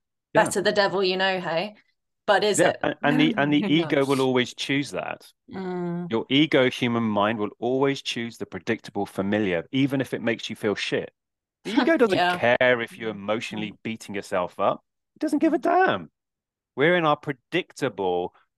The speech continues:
Speaker 1: bubble. Yeah, we might be
Speaker 2: Mm.
Speaker 1: self-harming with alcohol and drugs and, and, and, and in a complete shit state, but this is a bubble that I can predict.
Speaker 2: Mm.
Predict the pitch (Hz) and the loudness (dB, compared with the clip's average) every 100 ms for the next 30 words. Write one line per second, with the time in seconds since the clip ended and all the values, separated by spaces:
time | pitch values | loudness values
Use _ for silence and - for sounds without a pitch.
0 | _ - 120 92 82 76 - _ _ _ | _ 2 2 2 -8 -10 -18 _ _ _
1 | _ 113 135 127 139 143 - 131 - 117 | _ -2 0 0 0 -2 -4 -8 -2 -2
2 | - 110 110 101 95 101 107 - 98 92 | 0 -2 0 -4 -4 -4 -4 -6 -6 -6
3 | 82 92 101 101 101 - 92 85 92 92 | -12 0 2 2 -2 -12 -12 -8 -10 -4
4 | 95 90 - 98 92 92 87 - - - | -6 -6 -8 -8 -6 -6 -10 -16 -20 -20
5 | - 127 - - - - - 101 120 - | -8 -8 -6 -4 -4 -6 -2 0 0 -2
6 | _ _ _ _ _ 98 123 - 131 - | _ _ _ _ _ -4 -4 -2 -6 2
7 | 120 113 113 101 101 101 - 98 87 80 | 4 4 2 2 0 -2 -6 -18 -16 -12
8 | 82 - - _ _ _ _ _ 185 190 | -12 -12 -20 _ _ _ _ _ -18 -16
9 | 185 185 175 | -16 -18 -18